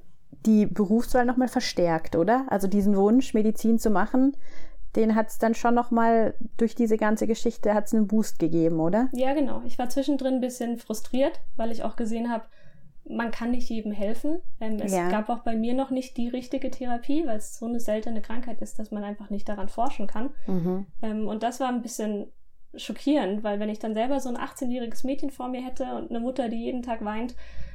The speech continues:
Speaker 2: äh, das ist ein Beruf, wo du einfach auch mit so viel Leid auseinandergesetzt bist, wo ich gesagt habe, will ich mir das wirklich auf die Schultern laden? Und
Speaker 1: Mhm.
Speaker 2: gleichzeitig hat's mir aber mega den Boost gegeben, weil ich Ärzte hatte, die so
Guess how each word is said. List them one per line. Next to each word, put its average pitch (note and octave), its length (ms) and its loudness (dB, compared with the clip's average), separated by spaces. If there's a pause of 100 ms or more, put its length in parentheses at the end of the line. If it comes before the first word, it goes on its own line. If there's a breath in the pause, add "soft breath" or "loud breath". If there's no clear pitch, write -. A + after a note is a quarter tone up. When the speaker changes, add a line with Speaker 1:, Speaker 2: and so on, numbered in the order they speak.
(120)
Speaker 2:
äh, - 120 -10 (680)
das B3 200 -6
ist C4+ 140 0
ein C4+ 80 2
Beruf, C4 440 0
wo A#3+ 100 -2
du A#3 160 -4
einfach A#3+ 320 -6
auch - 160 -6
mit A3 120 -4
so C4 120 -4
viel B3 180 -4
Leid G#3+ 340 -2
auseinandergesetzt C4 840 -2
bist, - 160 -10
wo B3 40 -10
ich A#3 100 -14
gesagt A3+ 260 -12
habe, G#3 160 -10
will C4+ 160 0
ich D4 120 2
mir C4 120 2
das C4 160 2
wirklich C4+ 240 4
auf - 80 4
die A3+ 100 -4
Schultern C4 400 2
laden? A#3 480 2 (160 soft breath)
Und G3+ 240 0
Speaker 1:
Mhm. - 20 0
Speaker 2:
gleichzeitig A3 520 -2
hat's A3+ 140 -6
mir A3 80 -6
aber G#3+ 120 -4
mega A#3 240 -2
den A3 180 -2
Boost B3 280 -8
gegeben, A3 420 -4
weil G#3 160 -4
ich G#3 140 -12
Ärzte A3+ 380 -6
hatte, A3 200 -8
die G3+ 160 -8
so A#3+ 380 -6